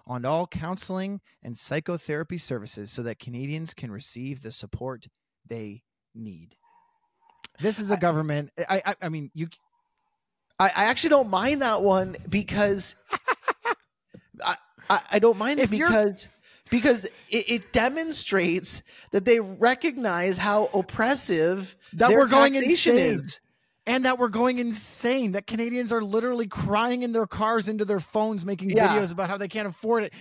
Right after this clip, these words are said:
Speaker 1: Their families are broken up. They can't get to work. The highway's been closed down. Riots are breaking out. Their family hates them. Their child died from the vaccine. Their daughter's paralyzed from, and it's like, y-, you know what?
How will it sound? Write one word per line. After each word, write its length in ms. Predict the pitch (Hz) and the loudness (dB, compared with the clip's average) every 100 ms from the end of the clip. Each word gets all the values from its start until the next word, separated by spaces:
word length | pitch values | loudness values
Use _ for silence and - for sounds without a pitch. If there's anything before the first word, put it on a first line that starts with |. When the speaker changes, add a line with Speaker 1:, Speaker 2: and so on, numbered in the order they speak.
| - | -6
Speaker 1:
Their 160 | 208 202 | -2 -2
families 480 | - 220 226 233 | -2 -4 -2 -2
are 60 | 208 | -2
broken 340 | 175 202 185 | 0 0 0
up. 160 | 185 156 - - | -2 -4 -8 -6
They 100 | 214 | -4
can't 160 | 233 | -4
get 100 | 220 208 | -6 -2
to 80 | |
work. 300 | 202 226 208 | 0 0 0
The 100 | - | -2
highway's 460 | 185 208 233 226 214 | -2 2 2 2 0
been 220 | 175 208 | -2 -4
closed 280 | 180 196 165 | -4 -6 -4
down. 220 | 196 185 - _ | -6 -6 -10 _
Riots 460 | 170 220 233 226 233 | -4 0 0 0 -2
are 80 | |
breaking 420 | 185 208 196 196 180 | -2 0 -2 -2 -2
out. 140 | 170 - - | -2 -6 -6
Their 140 | 233 | -6
family 440 | 202 240 233 226 208 | -2 -2 -2 -2 0
hates 260 | 190 185 | 0 -4
them. 180 | - 180 - - | -6 -8 -10 -4
Their 100 | 240 | -4
child 440 | 226 233 226 220 175 | -2 0 0 0 0
died 260 | 214 220 | 0 0
from 120 | 214 | -2
the 60 | 202 | -4
vaccine. 580 | 185 202 196 - 208 160 _ - | -2 -2 -4 -6 -6 -8 _ -4
Their 120 | 226 | -4
daughter's 440 | 190 233 233 220 | -2 0 0 -2
paralyzed 580 | - 214 226 226 208 202 | -6 -2 0 2 2 0
from, 140 | - 202 - - | -2 -6 -6 -8
and 160 | - 226 | -4 -2
it's 180 | 196 | 6
like, 240 | 214 202 - - - - _ _ - | 8 8 6 -18 -20 -20 _ _ -18
y-, 100 | 117 | -6
you 120 | 170 | 4
know 100 | 180 | 6
what? 300 | 196 170 214 | 8 6 6